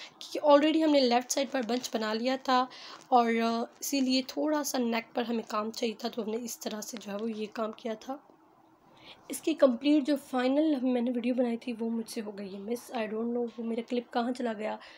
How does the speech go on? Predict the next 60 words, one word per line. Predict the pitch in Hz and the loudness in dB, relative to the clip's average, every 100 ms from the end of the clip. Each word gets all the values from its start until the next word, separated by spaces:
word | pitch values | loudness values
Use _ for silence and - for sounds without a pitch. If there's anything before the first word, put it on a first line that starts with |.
| - - - 233 | -20 -20 -14 -6
रोज़ाना | 247 254 269 277 | 2 4 4 2
की | 285 | 0
बुनियाद | 240 240 233 | -2 -2 -4
पर | - 247 | -4 -4
बहुत | 208 214 214 | -2 -2 -2
सारी | 240 | -2
वीडियोज़ | 214 220 214 | -2 -6 -6
डिलीट | 208 226 | -6 -6
होती | 226 226 | -6 -4
हैं, | 226 214 | -4 -4
बहुत | 208 - | -10 -10
सारी | 214 | -12
वीडियोज़ | 196 214 202 - | -10 -10 -10 -10
बनती | 208 202 254 | -12 -8 -6
भी | 240 233 | -4 -4
हैं, | 226 226 | -4 -8
तो | - - | -14 -16
उससे | 240 - | -10 -2
मेरे | 269 254 226 | 2 2 0
से | 220 - - 220 | -4 -10 -10 -8
जो | 220 | -8
है | 196 | -10
वो | 202 | -10
वीडियो | 202 214 220 | -10 -8 -8
मैंने | 208 208 208 - - - 226 | -6 -8 -10 -18 -20 -14 -8
डिलीट | 208 214 226 233 | -6 -4 -4 0
हो | 240 | -2
गई | 214 226 214 | 0 -4 -4
है, | 214 214 | -8 -8
so | - | -10
sorry | 247 254 262 233 | -10 -6 -4 -4
for | 220 226 214 | -6 -10 -8
that। | 208 220 226 - - - - | -6 -6 -8 -16 -20 -14 -4
लेकिन, | 247 254 277 285 269 269 - | -2 -2 -2 -2 -4 -6 -10
अ, | 277 254 - | -8 -8 -10
इसके | 262 - | -10 -4
अलावा | 320 320 320 | 0 2 2
भी | 269 | 0
कोई | 294 302 | 0 -2
काम | 277 247 240 | 0 -2 0
भी | 254 | 0
नहीं | 247 233 | -2 -2
था। | 262 | -4
इसके | 262 - - | -6 -8 -10
स-, | 254 | -8
स्टार्टिंग | 233 247 214 240 | -4 -2 -2 -2
में | 240 | 0
हमने | 233 | 0
ये | 202 214 | -2 -4
काम | 226 254 | -2 -4
किया | 262 262 | -2 -4
था, | 269 226 | -4 -4
then | 220 | -4
सितारा | 226 - 220 202 | -6 -6 -4 -4
लगाई। | 220 247 | -4 -6
सितारा | 240 - 247 269 | -6 -6 -2 0
के | 285 | 0
बाद | 233 220 254 | 0 -2 -2
जो | |
है | 247 | -2